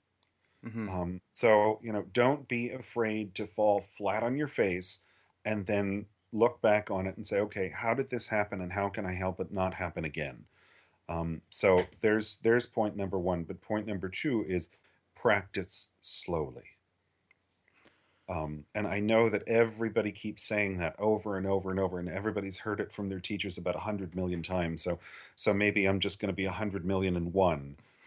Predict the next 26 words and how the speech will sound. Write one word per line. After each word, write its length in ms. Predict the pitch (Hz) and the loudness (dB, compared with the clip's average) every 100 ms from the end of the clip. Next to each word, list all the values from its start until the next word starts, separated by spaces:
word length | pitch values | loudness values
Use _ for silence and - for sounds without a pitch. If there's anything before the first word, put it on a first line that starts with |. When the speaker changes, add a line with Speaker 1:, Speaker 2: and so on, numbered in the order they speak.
| - - | -14 -4
Speaker 2:
But 300 | 107 92 - _ | 2 2 0 _
Speaker 1:
<laughs> 140 | _ | _
Speaker 2:
practicing 760 | - 123 127 - 135 123 117 104 | 2 4 4 2 -4 -4 -4 -4
slowly 760 | - 120 110 113 98 92 95 | -2 4 6 6 2 -2 -4
is 220 | 107 107 - | -8 -8 -6
the 100 | 98 | -6
most 600 | 98 101 110 110 - - 110 | -2 2 4 2 -2 -8 -10
important 680 | 107 - 117 107 110 98 | -12 -4 2 2 0 -10
thing 440 | - 95 92 90 90 | -6 -4 -4 -4 -4
that 160 | 95 90 | -6 -6
I 80 | |
think 300 | 92 98 90 - | -8 -8 -8 -6
any 300 | 123 107 95 | -4 -2 -4
of 120 | 87 | -4
us 180 | 90 - | -4 -6
can 200 | 92 90 | -8 -4
do, 360 | 92 85 82 - _ _ _ _ | -4 -4 -6 -14 _ _ _ _
because 720 | 104 92 110 95 95 87 - - | -6 -2 2 4 4 0 -6 -6
it 180 | 120 - | -6 -6
prevents 480 | - 104 117 131 - | -6 -2 0 0 -2
us 140 | 107 | -4
from 180 | - 107 | -4 -6
practicing 720 | 95 120 110 113 110 98 90 | 0 2 2 -2 -6 -4 -4
mistakes 720 | 92 - - 98 85 - - - | -2 -2 0 -2 -2 -4 -6 -6
early 320 | 107 92 90 | -4 -2 -2
on, 400 | 85 78 71 80 | -2 -2 -4 -8